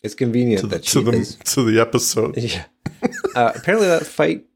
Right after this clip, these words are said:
Speaker 1: uh, was choreographed between David Duchovny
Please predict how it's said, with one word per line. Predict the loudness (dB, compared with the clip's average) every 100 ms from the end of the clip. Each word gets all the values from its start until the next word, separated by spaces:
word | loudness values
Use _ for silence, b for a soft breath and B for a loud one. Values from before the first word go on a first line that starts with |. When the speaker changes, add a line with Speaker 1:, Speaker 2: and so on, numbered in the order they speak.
| -4
Speaker 1:
uh, | 0 0
was | -2
choreographed | 0 2 2 0 -2 -6
between | -8 -2 -2 -2 -4 -10 _ _ _ _ 2
David | 2 2
Duchovny | 0 0 0 -2